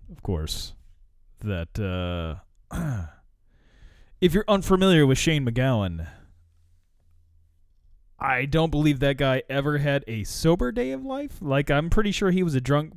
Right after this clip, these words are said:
but by a fairly early age. And, uh, by the time, like, the Pogues came around, like, his teeth were already, like, rough, man.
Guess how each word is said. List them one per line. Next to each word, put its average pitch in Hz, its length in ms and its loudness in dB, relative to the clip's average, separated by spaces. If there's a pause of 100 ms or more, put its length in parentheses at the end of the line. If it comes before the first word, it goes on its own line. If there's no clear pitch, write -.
but 117 300 -2 (560)
by 120 120 -10
a 101 80 -12
fairly 202 680 2
early 143 420 -2
age. 101 540 -8 (2000)
And, 123 400 -8
uh, 110 420 -4
by 120 200 -6
the 123 100 -8
time, 160 280 -2
like, 147 160 -4
the - 80 -8
Pogues 143 640 -4 (1120)
came 117 180 -8
around, 92 440 -6 (1400)
like, 95 260 -18
his 123 240 -6
teeth 139 240 -6
were 95 200 -4
already, 98 340 -4
like, 76 200 -12
rough, 92 420 -6
man. 69 320 -12